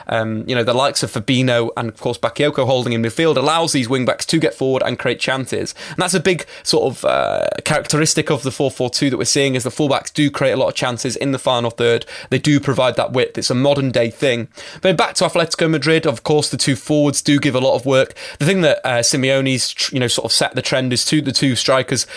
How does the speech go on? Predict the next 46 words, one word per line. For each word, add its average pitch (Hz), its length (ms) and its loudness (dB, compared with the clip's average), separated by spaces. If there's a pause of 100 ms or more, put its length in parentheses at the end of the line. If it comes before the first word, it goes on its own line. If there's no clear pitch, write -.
(160)
becoming, 165 560 0
um, 117 760 0
you 139 160 -2
know, 131 80 2
defensive 147 540 0
players 151 380 0
in 135 60 0
a 127 40 0
way 117 180 4
and 113 240 -4
almost 151 320 2
dropping 139 320 0
back, 135 280 -4
and 120 140 -4 (680)
the 139 80 -2
system 185 380 2
almost 160 260 4
looking 156 220 0
like 135 180 0
a 139 60 -2
four 147 260 0
four 143 220 0
two 143 240 2
zero 127 460 4
in 120 100 0
a 117 60 2
way, 117 200 4
with 117 200 -4
the, 117 300 4
the 117 100 -2
two 131 360 2
strikers 139 520 0
being 143 260 0
goal 147 220 4
side 135 320 4
of 127 100 -2
the 123 80 -4
central 127 320 0
midfielders, 127 420 -2
block-, 151 400 0
blocking 156 300 -2
the 139 80 0
passes 127 360 -4
into 139 280 -2
central 127 320 -2
midfield, 120 400 -2